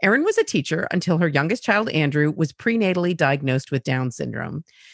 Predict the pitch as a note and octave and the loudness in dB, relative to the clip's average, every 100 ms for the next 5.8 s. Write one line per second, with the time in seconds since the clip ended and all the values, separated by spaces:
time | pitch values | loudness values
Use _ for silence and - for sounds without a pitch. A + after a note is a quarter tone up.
0 | - - E3 F#3+ - F3 E3 F#3 C4+ A3 | -12 0 2 2 2 0 2 2 2 0
1 | B3+ A3 A3+ G#3 F3 E3 F3 - C3+ - | -2 0 -2 2 4 2 0 -2 -2 0
2 | F#3 F3 - D3+ D3+ D3 D3 - C3 C3+ | 0 0 0 0 2 2 0 0 -2 -4
3 | - B2 B2 B2 B2 B2+ - - - G3 | 0 0 0 0 -2 -6 -14 -20 -2 2
4 | G#3 G#3+ F3 E3+ D3 E3+ G3+ - G#3+ F3+ | 2 2 2 2 2 2 2 2 0 2
5 | D3+ D#3+ E3 F#3+ G3 - G3 | 0 2 0 0 0 0 0